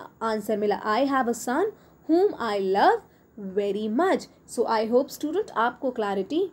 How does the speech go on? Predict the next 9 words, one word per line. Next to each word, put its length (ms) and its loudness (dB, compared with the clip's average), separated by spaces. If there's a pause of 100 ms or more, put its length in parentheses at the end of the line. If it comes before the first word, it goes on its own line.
(100)
मिली 300 -2
होगी। 400 -2 (360)
ओके, 320 0 (300)
नेक्स्ट 460 0
हम 180 4
बात 260 2
करते 260 -2
हैं 100 -6
स्टूडेंट 520 -2